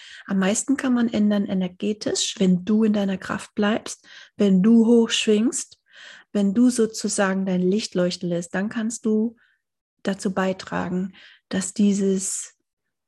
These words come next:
was hier sich entfaltet, gerade sich zum Guten wendet und zwar schneller, noch schneller, als wenn wir in der Angst sind. Und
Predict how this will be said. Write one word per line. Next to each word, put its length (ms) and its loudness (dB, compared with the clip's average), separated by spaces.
was 240 -6
hier 140 0
sich 240 -4
entfaltet, 640 -2
gerade 520 -2
sich 500 -6
zum 160 -6
Guten 360 2
wendet 300 2
und 140 -2
zwar 220 -2
schneller, 680 0
noch 200 -2
schneller, 520 -2
als 220 -6
wenn 200 0
wir 160 0
in 100 -4
der 160 -6
Angst 300 -10
sind. 140 -18
Und 520 -4